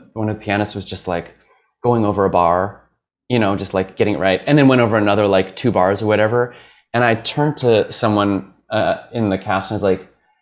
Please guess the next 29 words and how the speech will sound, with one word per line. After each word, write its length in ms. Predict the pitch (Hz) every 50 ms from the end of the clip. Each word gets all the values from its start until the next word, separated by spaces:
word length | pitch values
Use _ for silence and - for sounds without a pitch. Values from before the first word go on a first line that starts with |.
| _ _ -
this 220 | 113 123 123 -
is, 140 | 190 185 -
like, 140 | 131 113 -
such 280 | - - 110 101 - 120
a 60 | 107
needle 320 | 92 85 85 85 95 95
drop 280 | 95 101 98 98 95 -
show. 360 | - - 82 80 80 82 -
Like, 200 | - 110 107 104 -
if 140 | - 123 -
you 100 | 123 135
were 80 | 143 147
to 140 | 147 - 135
drop 460 | 117 - - - - 104 98 104 -
it 240 | 123 - - - _ -
anywhere 500 | 107 110 110 113 117 117 117 127 131 131
in 140 | - - 117 110
the 80 | 104
show, 280 | 92 - - 98 98 101
I'd 100 | 87 95
be 80 | 101
like, 160 | 95 92 - -
"That's 240 | 98 95 95 -
the 100 | - -
most 240 | 101 104 92 90 -
beautiful 300 | - 92 85 82 - 90
music 300 | 85 80 78 76 76 -
ever." 120 | 82 78 -
Like, 160 | - 139 139